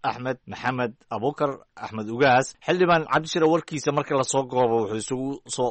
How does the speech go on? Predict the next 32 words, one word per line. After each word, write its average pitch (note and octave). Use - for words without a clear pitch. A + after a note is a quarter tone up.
ururayaa A2
nin C3+
qoyan B2
biyo A#2
iskama A2
dhowro. F2+
Dad B2
dhibaataysan A#2
baan B2
u C3
soconnay, B2+
waan G#2+
caawinay. B2+
Jubbalandna C3
qayb B2+
bay B2
ka B2+
ahayd A#2
oo A#2
ilaa C3+
heer C3
wasiir A2+
iyo A2
guddoonkii G#2+
gobolka A2+
iyo G#2
madaxdii A2+
kaleba A2
way G#2+
nagu G#2+
weheliyeen. F2+
Xaggee C3+